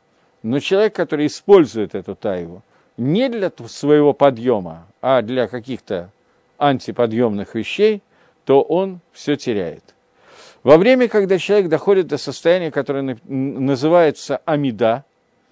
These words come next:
он доходит до состояния своего, вот он уже вырос, всё,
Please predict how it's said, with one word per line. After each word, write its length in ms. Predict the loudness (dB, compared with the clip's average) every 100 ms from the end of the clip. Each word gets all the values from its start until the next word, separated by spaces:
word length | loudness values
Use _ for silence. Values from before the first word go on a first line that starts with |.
| _ _ _ -6
он 220 | -4 0
доходит 380 | -2 0 -2 -2
до 100 | -8
состояния 640 | -12 -12 -4 -4 -4 -10
своего, 640 | -8 -4 -2 0 0 -2 -10
вот 240 | -10 -8
он 120 | -6
уже 260 | -6 -6 -4
вырос, 420 | -2 -2 -4 -12
всё, 280 | -12 -6 -6